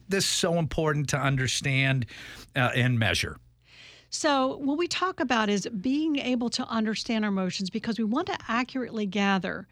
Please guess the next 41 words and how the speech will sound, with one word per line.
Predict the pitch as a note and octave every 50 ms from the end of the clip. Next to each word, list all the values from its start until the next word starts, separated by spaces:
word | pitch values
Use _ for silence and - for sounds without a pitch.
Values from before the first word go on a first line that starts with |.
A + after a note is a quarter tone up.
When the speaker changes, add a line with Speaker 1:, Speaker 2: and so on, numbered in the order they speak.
| _ _ _ _ - _ -
Speaker 2:
the | - A#3
emotional | A3 G#3 G3 G#3 A3+ A#3+ A3 - - A3 G#3+ G3
data | F#3 G#3 G3 G3 F#3+ F#3 F#3+ -
and | - G3+ G#3
effectively | G#3 - - - C#4+ C#4+ - C#4 G#3+ - G3+
use | F#3 F#3 G#3 A3 B3+ A#3
it | A3+ - A3 - - - _ - _ -
to | - A#3+
solve | - - B3 A#3 A3+ A#3
our | A3+ A3+
emotional | G#3+ G3+ F#3 F#3+ F#3 - G#3+ G3+ G3+ G3
challenges. | - - C#4 D#4+ F4 E4 B3+ - A#3+ G3 -
And | - A#3 G#3
today, | G3 - A3 B3 D4 E4+ E4+ B3+ G#3+ G3+ A#3 A#3 - - - - -
as | - G#3+ F#3+ F3+
you | G#3+ B3 C4
and | A#3+
I | A#3
have | A3 G#3
been | G3+ G#3
talking | F#3 G3+ G#3 G3+ F#3+ F3+ - A3 G3
about | F#3+ G3+ F#3+ F#3+ G3+
for | -
the | G3+ G3+
last | F#3+ G3 G3 F#3+
couple | - G#3 G3 G#3+ G3+
of |
years, | G3 F#3+ G3 G#3 G3+ -
there | A#3 A3
have | A#3+ A3+
been | A3+ G#3 G3+
a | G3 F#3
lot | F3+ F#3 F#3 G#3 A#3+ C4+ C4+ A#3 A3 - -
of | A3 G#3 G3
emotional | F#3+ F3+ F3+ F3+ F#3 F#3 F3+ - G#3 F#3+ F#3+ F#3+ G3 -
challenges | - C#4 D4 D4 C4+ A3 F#3+ - - - G3+ - - - - - - _ _
due | - - A#3 A#3
to | A3+
the | G3 G3
pandemic | - - - G3+ F#3+ F#3+ - C4+ C4+ C4+ B3 B3 A#3+ A#3
and | A#3